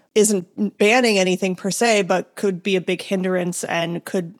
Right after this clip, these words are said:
you know, have the effect of teachers reducing the number of books in their classroom just 'cause they don't have time to do a full inventory and post it online. Um, and so we're seeing kind of different approaches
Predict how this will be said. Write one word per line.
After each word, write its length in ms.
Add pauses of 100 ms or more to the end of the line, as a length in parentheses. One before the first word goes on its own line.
you 160
know, 100
have 220
the 100
effect 360
of 100
teachers 500
reducing 600
the 100
number 260
of 120
books 240
in 40
their 120
classroom 360
just 160
'cause 140
they 80
don't 140
have 120
time 300
to 100
do 220
a 60
full 260
inventory 580
and 140
post 240
it 100
online. 460 (540)
Um, 600
and 140
so 80
we're 80
seeing 320
kind 220
of 180 (640)
different 300
approaches 800